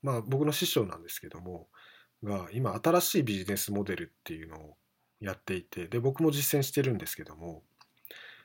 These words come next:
これがちょっと結構すごくて、あの、まあ、初期投資ではゼロなんですよね。うん。初期投資はゼロで、で、まあ、スキルとか知識も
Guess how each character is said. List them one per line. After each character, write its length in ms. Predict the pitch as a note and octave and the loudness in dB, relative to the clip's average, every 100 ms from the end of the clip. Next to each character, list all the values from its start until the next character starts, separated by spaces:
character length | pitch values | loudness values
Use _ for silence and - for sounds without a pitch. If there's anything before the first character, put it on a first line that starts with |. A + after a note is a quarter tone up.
| _ _ | _ _
こ 120 | - | 2
れ 100 | D3 | 6
が 400 | D3+ D3+ D3 D3 C#3+ | 8 8 8 6 4
ち 80 | |
ょ 20 | C#3+ | 0
っ 40 | |
と 240 | - E2+ - | -2 -8 -2
結 160 | D3+ C#3+ | -2 -2
構 100 | F2 | -4
す 140 | - | 0
ご 120 | G2 | 0
く 100 | G2+ | 0
て、 340 | - - F2 - - - - - - | -4 -2 -4 -6 -18 -16 -16 -14 -4
あ 120 | G#2 | -2
の、 420 | F#2 F2+ F2+ F2+ _ _ _ _ D#3 | -2 -6 -10 -14 _ _ _ _ 2
ま 60 | |
あ、 20 | |
初 140 | C#3 E3+ | 4 4
期 100 | - | 4
投 140 | A3+ | 2
資 100 | B2 | 2
で 60 | F2+ | 0
は 100 | D#2+ | 2
ゼ 140 | A#2 | 2
ロ 120 | G#2 | 2
な 100 | D2+ | -2
ん 40 | - | -12
で 60 | |
す 120 | - A2+ | -12 -12
よ 60 | |
ね。 60 | - _ - _ F#2+ | -12 _ -20 _ -18
う 20 | |
ん。 180 | F2 - - | -18 -16 -8
初 140 | - | -4
期 100 | C3 | -2
投 120 | - D#3+ | 0 0
資 100 | F2 | 0
は 80 | |
ゼ 140 | F2+ F#2+ | 0 -2
ロ 100 | E2+ | -2
で、 300 | - - - - _ _ _ _ _ _ _ _ - | -4 -6 -8 -18 _ _ _ _ _ _ _ _ -2
で、 300 | A#2+ A2 G#2+ - D3 | 4 6 4 -2 0
ま 160 | D#3 | 2
あ、 40 | A2+ | 6
ス 120 | - | 4
キ 120 | G#3+ | 6
ル 120 | D3+ | 4
と 100 | G2+ | 4
か 80 | - | -2
知 140 | - | 0
識 240 | A2 - F2 | 0 0 -4
も 220 | D#2+ | -8